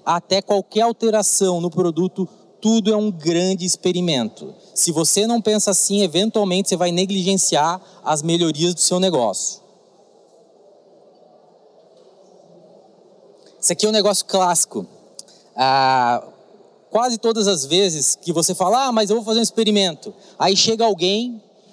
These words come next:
no geral é alguém que, é, se considera conhecedor do, do, do cliente e fala, "Eu sei o que o meu cliente quer." Não sei se vocês já viram essa empresa aqui, essa empresa se chama Juiceiro. O Juiceiro, é,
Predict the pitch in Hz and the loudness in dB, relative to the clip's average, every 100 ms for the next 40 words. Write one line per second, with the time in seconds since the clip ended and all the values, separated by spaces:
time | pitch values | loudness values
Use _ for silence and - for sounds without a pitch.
0 | - 180 185 185 180 190 185 175 185 - | -6 -2 0 2 2 2 0 0 -4 -4
1 | 165 139 117 95 120 113 87 - - - | -6 -4 -6 -4 -2 -2 -4 -10 -6 -4
2 | 165 190 190 165 180 175 180 175 - 147 | -2 -2 -2 0 -2 0 -2 0 0 0
3 | 160 202 180 135 117 110 110 - - - | 0 0 0 0 -2 -6 -14 -18 -20 -16
4 | - 131 107 110 170 170 190 220 214 202 | -2 0 0 0 0 2 0 -2 -6 -2
5 | 170 196 240 - 247 254 214 180 170 160 | 0 0 -2 -2 -2 0 0 0 -2 -4
6 | - 151 113 85 - - - - - - | -2 -2 -2 -4 -14 -20 -20 -20 -20 -20
7 | - - - 294 - 247 233 208 214 190 | -20 -4 0 0 0 -4 -8 -14 -10 -8
8 | 185 170 220 185 175 165 - 165 143 135 | -8 -4 -2 0 0 -2 -2 0 -2 -6
9 | 135 185 214 139 165 175 175 156 196 156 | -4 -2 0 0 0 0 0 0 2 0
10 | 127 202 247 - 214 147 95 82 _ _ | 2 0 2 2 2 2 -2 -6 _ _
11 | _ _ _ - - - - 185 156 233 | _ _ _ -20 -20 -20 -4 -2 2 0
12 | 226 - 208 240 196 123 _ _ 127 143 | 2 2 2 2 0 -2 _ _ -2 0
13 | 143 143 143 139 135 127 | 2 2 2 2 2 0